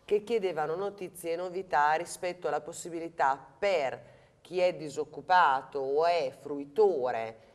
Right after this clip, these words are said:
di ammortizzatore sociale, chiedevano rispetto alla previdenza complementare, ci sono delle novità da segnalare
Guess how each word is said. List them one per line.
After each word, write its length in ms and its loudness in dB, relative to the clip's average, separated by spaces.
di 160 -2
ammortizzatore 640 -4
sociale, 480 0
chiedevano 560 -2
rispetto 400 0
alla 100 0
previdenza 540 -8
complementare, 1040 -4
ci 160 -16
sono 320 -4
delle 240 -4
novità 560 -2
da 100 -8
segnalare 880 -2